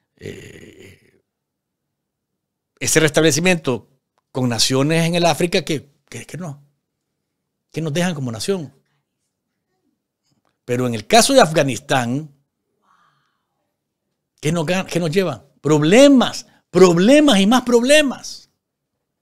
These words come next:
Como nación, a mí no me interesan los problemas en los que se mete la dictadura, porque se los ha buscado.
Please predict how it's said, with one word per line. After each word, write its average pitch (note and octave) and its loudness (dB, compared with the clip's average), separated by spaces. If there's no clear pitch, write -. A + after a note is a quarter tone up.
Como G3 2
nación, E3+ 4
a A2 -12
mí C#3+ -2
no G#3+ 2
me B3 4
interesan F#3+ 0
los G#3 0
problemas D#3+ -6
en - -2
los G#3 -2
que F#3 -6
se B2+ -6
mete F3 -6
la G3+ -4
dictadura, D#3+ 2
porque D#3 -4
se C#3 0
los A#2 -6
ha D3 4
buscado. F3 4